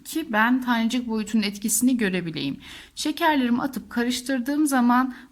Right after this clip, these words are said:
bu çaydaki şekerin tanecik boyutu küçük olduğu için, e, çözünme hızı daha fazla olacak ve on saniyede çözünecek.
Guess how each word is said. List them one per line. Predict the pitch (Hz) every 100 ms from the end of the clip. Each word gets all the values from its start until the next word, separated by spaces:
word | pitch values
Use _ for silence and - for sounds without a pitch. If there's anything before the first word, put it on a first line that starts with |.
| _ -
bu | 269 277 277 - _
çaydaki | - 233 190 185 - 180 175 170 180 185 - 170
şekerin | - 214 233 190 190
tanecik | 208 202 214 247
boyutu | 180 175
küçük | - - -
olduğu | 247 220
için, | 226 226 262 254 - - -
e, | 170 175 175
çözünme | 240 214 233 240
hızı | 220 226
daha | 214 214
fazla | 214 165 160
olacak | 147 156 233 254 -
ve | 208 -
on | 262 277
saniyede | 247 240 175 160 170 240
çözünecek. | 220 180 170 147 135 127